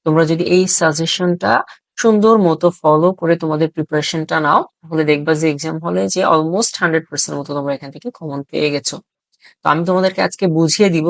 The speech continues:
বাংলা প্রথম পত্র প্লাস বাংলা দ্বিতীয় পত্র দুইটারই, আহ, কোন কোন বিষয়গুলো তোমাকে পড়তে হবে, কোনগুলো তোমার বাদ দিলে চলবে,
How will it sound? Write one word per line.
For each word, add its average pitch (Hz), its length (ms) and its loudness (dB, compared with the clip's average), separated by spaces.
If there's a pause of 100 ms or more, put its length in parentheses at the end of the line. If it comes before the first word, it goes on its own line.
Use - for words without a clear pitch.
(140)
বাংলা 147 240 0 (140)
প্রথম 190 340 -4
পত্র 240 300 0
প্লাস 196 280 2
বাংলা 156 320 0
দ্বিতীয় 165 300 0
পত্র 156 340 -4
দুইটারই, 190 640 0 (520)
আহ, 147 180 -18
কোন 214 200 2
কোন 220 200 2
বিষয়গুলো 190 480 0
তোমাকে 160 320 -2
পড়তে 175 380 2
হবে, 180 200 6
কোনগুলো 151 320 0
তোমার 151 220 -2
বাদ 151 260 2
দিলে 180 220 0
চলবে, 175 320 0